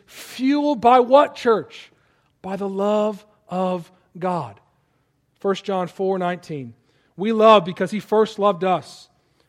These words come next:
Jesus laid down his life for us. Therefore, let us now lay our lives down for him by making disciples of all nations,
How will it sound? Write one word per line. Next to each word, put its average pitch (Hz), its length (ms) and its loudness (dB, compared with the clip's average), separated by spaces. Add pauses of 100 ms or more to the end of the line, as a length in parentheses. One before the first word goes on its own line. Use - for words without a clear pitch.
(120)
Jesus 196 500 -2
laid 208 260 2
down 208 220 2
his 190 200 -4
life 208 580 4
for 208 240 -4
us. 208 480 -2 (1160)
Therefore, 196 360 0
let 190 120 0
us - 140 -8
now 180 500 -2 (460)
lay 185 200 4
our 185 220 2
lives 180 420 4
down 185 320 -2
for 190 140 -12
him 147 380 -8 (520)
by 170 160 -2
making 185 560 -4 (300)
disciples 180 880 -8 (720)
of 156 120 -14
all 196 220 -4
nations, 202 680 -8